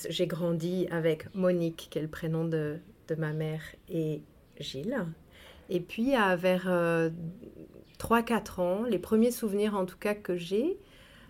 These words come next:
ma mère m'emmenait en cachette chez son amant, Paul. Et, euh,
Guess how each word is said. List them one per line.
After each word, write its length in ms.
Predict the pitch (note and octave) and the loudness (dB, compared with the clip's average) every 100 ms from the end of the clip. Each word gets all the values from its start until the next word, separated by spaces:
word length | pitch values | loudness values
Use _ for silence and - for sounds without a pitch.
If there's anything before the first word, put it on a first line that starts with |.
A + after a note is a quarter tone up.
| - - | -20 -2
ma 140 | F3+ F3+ | 2 4
mère 380 | G3+ C#4+ C#4 | 4 4 4
m'emmenait 480 | A3+ G#3+ G#3+ A3 A3 | 2 4 4 4 4
en 140 | F3+ F3 | 2 -4
cachette 840 | G3+ F#3+ - A3+ - - - - - - - - - - | -4 -4 -2 -2 -4 -12 -18 -18 -20 -20 -20 -20 -20 -20
chez 720 | - - - A3 A3+ C4 C#4 C4+ - - | -12 -8 -2 4 6 6 2 0 -10 -18
son 280 | - - D#3+ | -12 -6 -2
amant, 320 | F#3+ F3+ D3+ - - _ _ - | -2 -2 -4 -10 -20 _ _ -2
Paul. 340 | - - F#3 A3+ - - - | 0 2 2 -2 -10 -14 2
Et, 540 | G3+ G3+ G#3 G#3 G#3 - | 4 6 8 6 6 0
euh, 840 | F#3 F3 E3+ E3 D#3+ D#3 D#3 - | -2 0 0 0 0 0 -2 -4